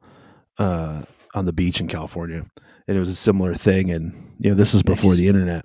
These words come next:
Speaker 1: or at least the internet was, you know, used for these types of things. Um, so, like, you'd have to, like, call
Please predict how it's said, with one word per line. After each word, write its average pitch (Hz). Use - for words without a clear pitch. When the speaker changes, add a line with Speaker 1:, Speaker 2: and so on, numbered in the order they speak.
Speaker 1:
or 95
at 92
least 92
the 87
internet 87
was, -
you 98
know, -
used 95
for 92
these 92
types 80
of -
things. 82
Um, -
so, -
like, 98
you'd 104
have 95
to, -
like, 90
call 92